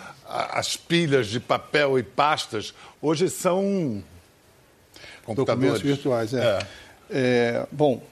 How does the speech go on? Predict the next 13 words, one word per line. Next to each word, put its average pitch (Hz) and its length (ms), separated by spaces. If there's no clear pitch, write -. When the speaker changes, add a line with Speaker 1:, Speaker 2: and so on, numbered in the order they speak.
Speaker 2:
é 120 140
um 113 60
prazer 120 360
estar 120 140
aqui, 139 320
um, 123 220
uma 110 300
honra 135 300
pra 113 140
mim 123 160
esse 120 140
convite. 127 540
Bial, 123 460